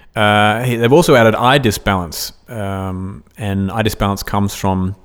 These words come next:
Simon, or Simon, uh, who we saw playing in the European, uh, the C I S minor, I should say. So this is very exciting for Chopper. Landed on his feet. However, the boys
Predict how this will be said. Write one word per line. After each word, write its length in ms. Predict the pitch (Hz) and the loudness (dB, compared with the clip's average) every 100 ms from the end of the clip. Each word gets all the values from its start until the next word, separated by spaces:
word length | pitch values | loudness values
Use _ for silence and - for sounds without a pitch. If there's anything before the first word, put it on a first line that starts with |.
| - - _ | -20 -20 _
Simon, 520 | - - 113 87 90 - | -6 0 2 0 -6 -12
or 200 | - 95 | -8 -6
Simon, 580 | 90 - 98 95 95 95 - _ _ - - _ _ _ _ - | -4 -2 0 0 -2 -4 -10 _ _ -20 -20 _ _ _ _ -12
uh, 220 | 95 90 | -8 -6
who 140 | 90 98 | -4 -4
we 140 | 92 | -4
saw 200 | - 95 | -4 -4
playing 340 | 90 - 98 95 | -2 -2 -2 -2
in 60 | |
the 60 | 90 | -4
European, 680 | 92 98 95 98 92 92 92 - - | -2 -2 -2 -4 -2 -4 -6 -10 -10
uh, 100 | 95 | -4
the 120 | 104 | 0
C 120 | - | 2
I 120 | 120 | 4
S 160 | 113 110 | 2 0
minor, 240 | 90 87 | -4 -4
I 60 | 87 | -8
should 180 | - 92 | -10 -8
say. 180 | 101 98 - - - | -8 -8 -16 -18 -8
So 100 | - | 0
this 100 | 185 | 2
is 60 | 160 | 4
very 180 | 151 | 4
exciting 340 | 139 156 139 135 | 4 4 4 2
for 100 | 131 | 2
Chopper. 380 | 147 139 143 135 - - | 2 4 2 0 -8 -2
Landed 340 | 135 135 120 | 0 2 2
on 60 | 113 | 0
his 160 | - | 0
feet. 240 | - 123 - | 2 2 2
However, 580 | 120 120 117 117 117 - - | 2 4 6 4 4 -2 -4
the 180 | 113 110 | 0 0
boys 520 | 107 110 113 110 | 2 4 6 4